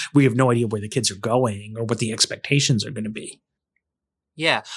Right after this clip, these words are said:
Speaker 2: I'd be really curious why you guys think it seems to have this outcome of improving non-cognitive and not cognitive. Like, it seems to me, Matt mentioned something about rule following,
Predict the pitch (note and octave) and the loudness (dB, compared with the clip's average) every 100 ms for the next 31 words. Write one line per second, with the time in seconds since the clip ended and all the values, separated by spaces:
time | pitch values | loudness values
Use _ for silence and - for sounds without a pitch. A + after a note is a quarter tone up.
0 | - G#3+ E4+ D#4 B3 - - G3 F#3+ F3 | 2 4 4 2 -2 0 2 4 4 2
1 | D3 C#3 C#3 D3+ D3 C#3 C3 - - A#2 | 2 4 4 0 0 -2 -2 -10 -4 -2
2 | G#2+ F#2 - _ _ C3+ C3 - - - | -2 -10 -20 _ _ 0 0 0 -2 -2
3 | B2 - G#2+ G#2+ G#2+ G2+ G#2 G#2+ - F#2 | -2 -2 0 0 0 -2 0 -2 -4 -10
4 | F#2 F#2 B2 A2+ A2 - A#2 G#2+ G2+ G2+ | -10 -10 -4 -4 -4 -2 -2 0 0 0
5 | G2+ G2 F#2+ G2 - G2 G2 - A2 G2+ | 0 -2 -2 -8 -12 -12 -12 -16 -12 -6
6 | G2 F#2+ F2+ _ - - _ - A2+ G#2+ | -2 -2 -4 _ -20 -20 _ 0 0 0
7 | - G2 A#2+ D3+ A#3 - G3 D#3 D#3 F#3 | -8 -6 -2 0 0 2 2 4 4 2
8 | D3+ E3 - C#3+ B2+ A#2 - - _ _ | -2 -2 -4 -6 -6 -8 -12 -14 _ _
9 | - C#3+ C#3+ B2+ G#2+ A#2+ D3+ D3+ A#2+ A2 | -8 -6 -2 0 0 2 2 4 2 2
10 | G2 F#2 F#2 | -2 -14 -20